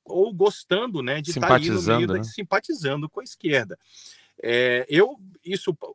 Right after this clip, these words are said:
Speaker 1: pelo fato de você ter vindo do Rio de Janeiro, ter morado no Rio de Janeiro também, a gente sabe que isso acontece demais. É
Speaker 2: É muito pobre, sobretudo Baixada Fluminense, é,
Speaker 1: Exatamente.
Speaker 2: ali, São Gonçalo, inclusive, né? É,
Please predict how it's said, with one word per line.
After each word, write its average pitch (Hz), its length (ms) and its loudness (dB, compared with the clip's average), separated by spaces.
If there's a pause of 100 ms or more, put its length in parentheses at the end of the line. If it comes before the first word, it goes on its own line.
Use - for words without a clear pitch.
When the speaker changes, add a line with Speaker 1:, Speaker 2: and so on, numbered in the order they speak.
Speaker 1:
pelo - 180 -2
fato 196 260 -4
de 165 80 -10
você 170 240 -6
ter 156 140 -4
vindo 151 120 -6
do 139 60 -8
Rio 139 140 -4
de 123 60 -10
Janeiro, 123 280 0
ter 127 120 -6
morado 113 280 0
no 107 40 -8
Rio 113 100 -10
de 107 60 -6
Janeiro 107 200 -4
também, 120 200 -10
a - 20 -12
gente 202 140 -14
sabe 185 160 -4
que - 80 -20
isso - 80 -4
acontece 127 440 -8
demais. 123 560 -6 (480)
É 110 480 0 (380)
Speaker 2:
É 95 60 -2
muito 95 260 -4
pobre, 92 340 6
sobretudo 131 400 -2
Baixada 123 360 0
Fluminense, 87 1080 -6 (960)
é, 78 420 -2
Speaker 1:
Exatamente. 104 760 -6 (100)
Speaker 2:
ali, 92 280 -2
São 110 160 -2
Gonçalo, 101 680 6
inclusive, 82 520 -10
né? 87 200 -12
É, 95 200 -6